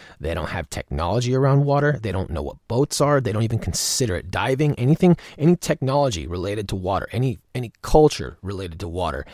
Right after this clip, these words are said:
any type of society, civilization, technological innovation, anything, any ideas, any romantic fucking notion of water does not exist on a planet that has none. So if you take what I'm going with, you can kind of,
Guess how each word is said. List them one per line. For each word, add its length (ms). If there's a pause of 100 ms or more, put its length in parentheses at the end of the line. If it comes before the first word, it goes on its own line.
(140)
any 140
type 280
of 120 (300)
society, 760
civilization, 1000 (260)
technological 800
innovation, 540 (100)
anything, 640
any 240
ideas, 680
any 200
romantic 760
fucking 520
notion 480
of 160
water 440 (460)
does 160
not 160
exist 580
on 120
a 40
planet 360
that 80
has 280
none. 220 (200)
So 120
if 60
you 80
take 320
what 80
I'm 80
going 280
with, 160
you 140
can 140
kind 180
of, 60